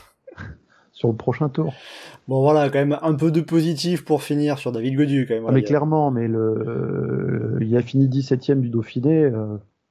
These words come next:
Speaker 1: enfin, dans quinze jours, il y a plus personne qui va y penser.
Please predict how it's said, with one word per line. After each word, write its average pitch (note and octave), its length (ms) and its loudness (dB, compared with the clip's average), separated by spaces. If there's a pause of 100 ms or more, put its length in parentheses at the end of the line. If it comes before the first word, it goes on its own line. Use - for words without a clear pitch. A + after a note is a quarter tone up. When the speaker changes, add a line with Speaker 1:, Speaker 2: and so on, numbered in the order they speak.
Speaker 1:
enfin, A2 120 -8
dans G#2 120 -8
quinze A2+ 200 -2
jours, C3+ 220 2
il A2+ 40 0
y G#2+ 40 0
a G#2 40 -4 (460)
plus A2+ 100 -12
personne A2+ 360 -4
qui A2+ 140 -10
va A2 60 0
y A2 80 0
penser. C3 400 -2